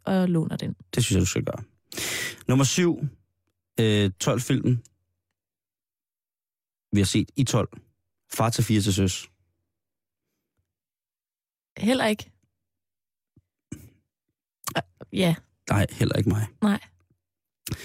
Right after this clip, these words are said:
Speaker 2: Nummer seks. Og her tror jeg, vi kommer til en favorit for os begge to. The Dark Knight Rises.
Speaker 1: Yes. Ej,
Speaker 2: Mul-
Speaker 1: der græd jeg også.
Speaker 2: Muligvis en af årets bedste film. Det,
Speaker 1: Hold
Speaker 2: det, det synes jeg.
Speaker 1: kæft, den var god.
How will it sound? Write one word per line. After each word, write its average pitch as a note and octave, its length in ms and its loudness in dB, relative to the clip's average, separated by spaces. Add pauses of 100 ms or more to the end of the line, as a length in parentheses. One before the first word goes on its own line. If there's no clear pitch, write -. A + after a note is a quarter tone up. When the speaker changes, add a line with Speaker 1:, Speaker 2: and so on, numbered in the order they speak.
(760)
Speaker 2:
Nummer A#2+ 220 4
seks. - 420 -2 (380)
Og G#2 80 2
her A#2 100 4
tror A2 140 0
jeg, F#2+ 100 2
vi G2 60 4
kommer F#2+ 220 2
til F#2+ 120 0
en F#2 60 4
favorit F2+ 320 0
for - 120 -6
os G2 100 -2
begge C#3 240 0
to. D3+ 180 0 (460)
The G#2+ 60 4
Dark F#2 280 0
Knight F2 180 0
Rises. - 460 -2 (160)
Speaker 1:
Yes. E3+ 520 0 (1040)
Ej, C3+ 160 2
Speaker 2:
Mul- C3+ 180 4
Speaker 1:
der D#3+ 80 0
græd D3+ 280 -6
jeg - 100 -6
også. - 360 -6
Speaker 2:
Muligvis D3 420 4
en A#2+ 120 4
af A2+ 60 4
årets G2 180 0
bedste G2+ 260 -2
film. F#2+ 260 -2 (1400)
Det, B2+ 80 2
Speaker 1:
Hold - 80 0 (140)
Speaker 2:
det, D#3 160 2
det E3+ 140 2
synes C#3+ 140 4
jeg. D4+ 100 6
Speaker 1:
kæft, C3 240 -2
den E3+ 200 -2
var D3 140 -6
god. - 180 -8